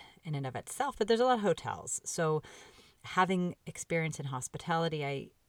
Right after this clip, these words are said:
I sort of went on the journey to find a job in-house,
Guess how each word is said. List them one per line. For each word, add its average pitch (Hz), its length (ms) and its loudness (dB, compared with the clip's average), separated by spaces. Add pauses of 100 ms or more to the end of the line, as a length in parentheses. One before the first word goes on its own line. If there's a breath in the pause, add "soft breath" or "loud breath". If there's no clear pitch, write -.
(140)
I 127 160 -8
sort 143 280 -8
of 135 120 -12
went 139 220 -6
on 131 120 -4
the 127 80 -6
journey 139 520 -2
to 139 100 -10
find 120 600 -6 (140)
a 160 60 -8
job - 440 2
in-house, - 720 -4